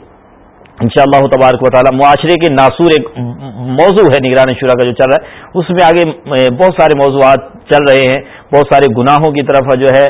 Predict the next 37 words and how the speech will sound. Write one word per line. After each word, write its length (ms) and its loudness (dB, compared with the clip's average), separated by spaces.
ہماری 380 -2
توجہ 360 0
دلائی 240 0
جاتی 280 0
ہے 100 -2
کہ 100 -2
جو 60 -2
عام 200 0
طور 180 0
پہ 80 -2
ہمارے 280 0
اندر 280 -2
پائے 220 2
جاتے 260 0
ہیں، 140 -4
جو 100 -2
واقعی 340 2
معاشرے 340 0
کے 120 -4
ناسور 380 -2
ہیں۔ 60 -6
تو 80 0
آپ 160 0
سب 160 0
کو 120 -2
دعوت 220 2
دوں 140 -2
گا 120 2
کہ 120 -2
آج 220 -2
ساڑھے 320 2
آٹھ 180 2
بجے 180 -2
نگران 360 0
شورا 280 2
کا 100 4
بیان 340 0